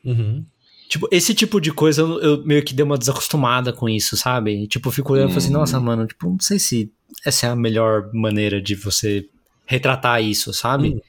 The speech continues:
Speaker 2: Eu entendo por que que é feito assim, mas eu não sei se é a melhor maneira de retratar, sabe? Sei lá, eu, eu dei uma desacostumada
Speaker 1: Mas eu
Speaker 2: com
Speaker 1: acho
Speaker 2: isso.
Speaker 1: que eles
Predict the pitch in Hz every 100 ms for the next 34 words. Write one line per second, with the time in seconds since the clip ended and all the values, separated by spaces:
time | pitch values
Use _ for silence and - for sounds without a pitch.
0 | _ _ 123 120 120 165 190 117 - 104
1 | 107 110 110 104 113 156 226 _ - -
2 | - - - - - _ - 160 131 123
3 | 143 147 156 147 123 113 113 110 107 104
4 | 101 98 104 98 101 92 - 110 104 98
5 | - - - - - 110 104 - - -
6 | 123 117 117 123 120 120 113 117 170 170
7 | - 185 185 - - 190 185 160 - -